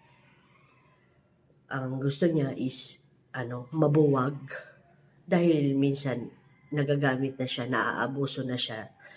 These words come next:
Hindi naman napupunta lahat sa taong bayan. At meron din isang ko-, ah, senator ngayon na ang gusto niyang mangyari sa mga ayuda is lahat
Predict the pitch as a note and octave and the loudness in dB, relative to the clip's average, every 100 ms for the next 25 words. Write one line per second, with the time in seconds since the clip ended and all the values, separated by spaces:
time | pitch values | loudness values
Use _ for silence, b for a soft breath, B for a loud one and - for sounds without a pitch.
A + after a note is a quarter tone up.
0 | B B E3+ D#3+ D#3 D3+ C#3+ C#3 A#2+ - | B B 6 6 4 4 4 2 -2 -6
1 | C3 C3 B2 A2+ A#2 - - - B2 A#2+ | -4 -2 -2 -4 -10 -14 -16 -4 -4 -4
2 | B2 A#2 G#2 A2 G2+ - _ _ _ B | -8 -10 -12 -14 -18 -18 _ _ _ B
3 | B B B B B B D4+ D#4+ D#4 C#4+ | B B B B B B 0 6 8 8
4 | B3 F#3+ E3+ - D3+ D3+ C#3 C3+ B2+ A#2+ | 6 4 4 4 0 0 0 0 -2 -6
5 | A#2 - - - - - _ - - D3+ | -10 -12 -16 -20 -20 -20 _ -20 -4 -2
6 | - - - C3+ B2 B2 - D3+ C3+ C#3 | -2 -10 -12 -10 -10 -6 -4 0 0 0
7 | C3+ D3+ G#3 D3+ C3+ F3 F3 E3+ A#2+ A2+ | -2 2 4 4 2 0 -2 -2 -2 -2
8 | G#2+ - _ _ _ b b b b b | -8 -20 _ _ _ b b b b b
9 | E3+ E3+ - F#3+ F3+ E3 D#3+ D3+ D3 C3+ | 4 4 4 4 6 6 6 4 4 2
10 | C3+ C#3 C#3 B2+ B2+ - B2+ C3 G3+ F#3 | 0 -4 -2 -2 -4 -4 -4 0 0 2
11 | C3+ - G#3+ G#3+ - - - _ _ _ | 0 -2 0 2 0 -2 -10 _ _ _
12 | _ _ _ _ _ _ _ E3+ F3 C#3 | _ _ _ _ _ _ _ 2 2 2
13 | D3+ E3 | 0 -4